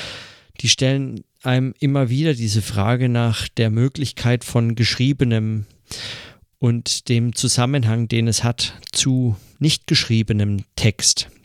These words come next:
den man den ganzen Tag produziert. Und immer mal wieder erinnere ich mich dann auch an, ähm, was, was eigentlich, äh,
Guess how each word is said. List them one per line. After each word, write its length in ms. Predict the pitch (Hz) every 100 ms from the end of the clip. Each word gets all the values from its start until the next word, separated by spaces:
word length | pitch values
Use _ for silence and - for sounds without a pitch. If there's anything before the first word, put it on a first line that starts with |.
| -
den 140 | 107
man 200 | 107 101
den 200 | 107 107
ganzen 300 | 107 98 104
Tag 280 | 104 113 113
produziert. 720 | - 110 107 - - - - - _ - - - _ _ _ _ _ _ _ _
Und 140 | 139
immer 180 | 127 139
mal 160 | 135 123
wieder 200 | 147 175
erinnere 340 | 139 127 139
ich 120 | 127
mich 120 | 139 127
dann 160 | 131
auch 200 | 113 120
an, 380 | 107 120 120 123 -
ähm, 340 | 131 120 117 117
was, 400 | 117 107 - - - _ -
was 360 | - 95 117 -
eigentlich, 680 | 104 110 113 110 101 - -
äh, 260 | 123 110